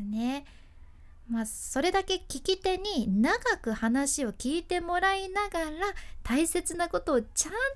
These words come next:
と汲み取ってもらうのって、本当に本当に至難の技なんですよ、これ。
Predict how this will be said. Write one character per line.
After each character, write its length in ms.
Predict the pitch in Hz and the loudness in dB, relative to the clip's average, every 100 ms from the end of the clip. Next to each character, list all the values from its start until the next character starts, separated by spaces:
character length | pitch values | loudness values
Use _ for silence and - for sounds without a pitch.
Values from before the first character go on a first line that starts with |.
| - | 2
と 140 | 508 | 2
汲 140 | 494 392 | 2 0
み 100 | 415 | 0
取 140 | 427 | -2
っ 40 | - | -2
て 120 | 220 | -2
も 140 | 202 | 0
ら 120 | 214 214 | 2 0
う 40 | |
の 80 | 190 | -2
っ 20 | |
て、 280 | - - 180 - - - | -6 -8 -8 -10 -16 -14
本 180 | - 403 554 - | 0 2 2 -2
当 80 | - | 0
に 140 | 440 | 0
本 180 | 403 392 | 0 -6
当 140 | 381 339 | -4 -6
に 120 | 330 | -2
至 180 | - 415 | -2 0
難 220 | 415 285 | 0 2
の 80 | 208 | 2
技 240 | 202 220 | 2 0
な 120 | 370 339 | 2 2
ん 60 | |
で 100 | 208 214 | 2 0
す 100 | 196 | -4
よ、 80 | |
こ 120 | 196 190 | -6 -6
れ。 140 | - | -8